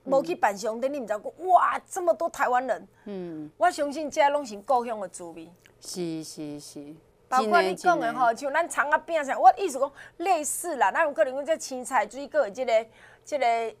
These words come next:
Speaker 1: 食物啦、加工品啦，
Speaker 2: 嗯。
Speaker 1: 应该是哦，英灵可能会当一个足大的发挥哦。
Speaker 2: 拓展市场啦，你讲吼，
Speaker 1: 嗯。
Speaker 2: 你较拄仔讲的时阵哦，我咧想着我伫北龙的，
Speaker 1: 你在哪里想啊？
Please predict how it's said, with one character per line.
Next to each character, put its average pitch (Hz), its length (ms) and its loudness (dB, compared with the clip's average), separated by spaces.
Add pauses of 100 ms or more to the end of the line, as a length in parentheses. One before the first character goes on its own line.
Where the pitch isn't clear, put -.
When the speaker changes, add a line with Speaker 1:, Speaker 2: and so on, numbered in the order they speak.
(140)
Speaker 1:
食 226 360 -4
物 294 300 -2
啦、 220 220 6
加 262 260 2
工 262 300 0
品 202 320 -8
啦， 180 180 0
Speaker 2:
嗯。 175 180 -12 (220)
Speaker 1:
应 381 160 -2
该 294 160 8
是 233 200 -6
哦， 247 320 0
英 330 200 -6
灵 233 220 -6
可 285 180 2
能 247 100 2
会 196 100 -4
当 240 200 0
一 - 20 -12
个 190 100 -8
足 233 120 -12
大 190 160 -2
的 165 60 -4
发 185 140 -10
挥 180 260 -14
哦。 160 160 -14
Speaker 2:
拓 311 300 4
展 170 260 -2
市 247 260 -4
场 151 280 -10
啦， 131 180 -16 (320)
你 233 120 -4
讲 226 300 -4
吼， 170 180 -4
Speaker 1:
嗯。 - 20 -8
Speaker 2:
你 190 80 -6
较 220 140 -10
拄 233 100 -8
仔 214 140 -4
讲 202 160 -6
的 170 100 -4
时 160 180 -10
阵 147 220 -10
哦， 143 160 -10
我 247 120 2
咧 220 100 -2
想 165 220 -6
着 151 100 -4
我 202 140 4
伫 - 20 6
北 - 20 2
龙 - 0 -
的， - 0 -
Speaker 1:
你 - 60 4
在 247 120 6
哪 262 140 12
里 214 80 2
想 175 220 6
啊？ 165 160 -4